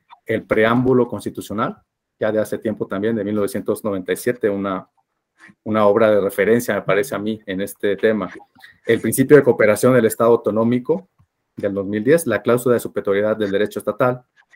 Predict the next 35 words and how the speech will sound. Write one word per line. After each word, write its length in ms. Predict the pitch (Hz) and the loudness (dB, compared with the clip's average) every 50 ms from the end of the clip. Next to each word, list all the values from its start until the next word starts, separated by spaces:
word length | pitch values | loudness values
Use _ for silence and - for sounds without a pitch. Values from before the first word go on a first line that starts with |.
| _ _ _ _ - - - _ _ _ | _ _ _ _ -20 -20 -20 _ _ _
Quisiera 300 | - - - 135 131 139 | -10 2 6 6 8 8
destacar 400 | 135 127 131 123 113 - 123 127 | 8 6 4 2 2 4 4 4
uno 440 | 139 143 139 131 135 139 139 - _ _ _ _ _ _ _ _ _ _ _ | 4 2 2 0 -2 -4 -6 -10 _ _ _ _ _ _ _ _ _ _ _
que 100 | - 127 | -6 -6
a 60 | 110 | -4
nosotros 340 | 107 110 104 135 123 - 139 | -4 -4 -4 -4 -2 0 -2
nos 140 | 131 123 127 | -2 -2 -4
interesa 340 | 113 - 117 117 120 - 127 | -4 -2 0 0 0 -2 -6
especialmente, 600 | - - 120 - - 127 123 120 123 123 135 123 | -10 -10 -8 -6 -4 -4 -2 -2 -4 -4 -6 -6
Javier, 320 | - 107 113 117 117 - | -6 -4 -2 -2 -4 -2
que 140 | - 117 117 | -4 -4 -4
es 220 | 117 - - - _ _ _ _ _ _ _ _ _ - | -4 -6 -10 -14 _ _ _ _ _ _ _ _ _ -10
el 180 | 110 110 110 107 | -6 -6 -4 -2
de 80 | 110 | -2
la 220 | 107 107 107 117 - | -2 -2 -2 -4 -2
ilegalización 880 | - 139 135 139 139 135 127 120 110 107 - 110 101 - - 123 127 139 | -2 0 4 4 4 4 4 2 0 -2 -4 -6 -8 -4 -2 -2 -2 0
de 80 | 139 | -2
los 140 | 113 104 - | -4 -6 -8
partidos 400 | _ 101 101 - - 123 117 - | _ -12 -12 -8 -6 -6 -6 -6
políticos 840 | - - 110 120 135 131 - 120 117 - - 120 117 - - - - _ _ | -8 -10 -8 -8 -8 -8 -10 -12 -6 -4 -4 -4 -4 -8 -12 -14 -16 _ _
en 100 | 117 107 | -8 -6
las 100 | 104 101 | -4 -4
democracias 460 | 101 104 104 98 - 110 110 - 120 117 | -2 -4 -4 -2 -2 -2 -2 -2 -2 -4
occidentales. 640 | 113 - - 110 101 98 98 - 131 151 165 165 151 131 | -4 -4 -4 -4 -4 -2 0 0 0 0 0 -2 -4 -4
Es 100 | - 120 | -6 -8
un 100 | - - | -2 0
tema 380 | 127 110 107 110 104 104 - _ _ _ _ _ _ _ _ _ _ _ | 0 0 2 0 -2 -4 -6 _ _ _ _ _ _ _ _ _ _ _
que 100 | 120 110 | -2 0
centralmente 640 | - 110 101 98 110 113 113 113 117 117 117 - - | 0 0 0 2 4 4 4 6 6 4 4 4 2
interesa 560 | 113 107 - 107 101 110 113 - - 113 110 | 0 0 0 0 2 2 2 2 2 2 2
a 60 | 110 107 | 2 2
nuestra 300 | 107 104 - 104 98 98 | -2 -2 -2 -4 -4 -4
materia 420 | 98 95 - 113 113 110 113 113 | -6 -2 0 2 2 2 2 0
en 100 | 110 110 | 0 0
México. 600 | 120 135 131 127 120 117 - - 135 139 131 | 0 -2 -2 -2 -6 -6 -4 -6 -6 -6 -8